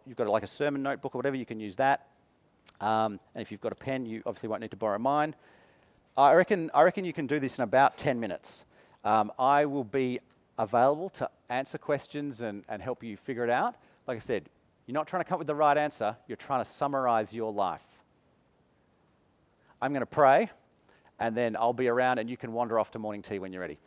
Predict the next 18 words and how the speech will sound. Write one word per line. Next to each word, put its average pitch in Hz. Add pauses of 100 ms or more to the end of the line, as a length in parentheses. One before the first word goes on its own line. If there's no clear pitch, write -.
(340)
Dear 170
God, 117
please 208
help 170
us - (960)
to 143
see 185
more 160
clearly 107 (840)
how 143
you 156
have 123
given 117
us 101
real 135
freedom 117
in 98
Jesus. 71